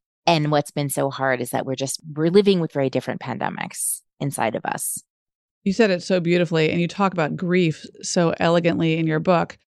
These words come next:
Speaker 2: The thing that comes to mind when I think about grief and loss and the attempt to resume more normalcy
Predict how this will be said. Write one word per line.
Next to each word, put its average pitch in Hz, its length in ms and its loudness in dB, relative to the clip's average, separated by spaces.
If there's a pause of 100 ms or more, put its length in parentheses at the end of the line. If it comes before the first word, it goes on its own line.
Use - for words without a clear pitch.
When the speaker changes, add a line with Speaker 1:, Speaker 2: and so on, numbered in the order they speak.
(220)
Speaker 2:
The 180 160 0
thing 247 200 2
that 220 120 2
comes 190 220 2
to 185 100 2
mind 175 280 4
when 165 80 2
I 160 80 2
think 170 200 0
about 156 280 2
grief 175 580 2 (180)
and 156 160 2
loss 160 760 2 (240)
and 160 420 2 (200)
the 170 240 0
attempt 170 520 0
to 170 140 -2
resume 160 720 2 (120)
more 160 540 2
normalcy 160 1040 2